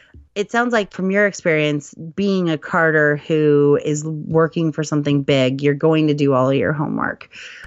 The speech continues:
If you're dealing with someone like that,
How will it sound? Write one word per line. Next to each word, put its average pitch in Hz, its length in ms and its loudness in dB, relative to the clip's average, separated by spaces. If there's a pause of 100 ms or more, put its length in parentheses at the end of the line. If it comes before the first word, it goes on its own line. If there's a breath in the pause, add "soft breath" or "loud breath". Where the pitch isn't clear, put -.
(100)
If 226 240 0
you're 226 280 2
dealing 202 520 -4
with 156 140 -2
someone 143 340 -2
like 139 220 -2
that, 123 360 -2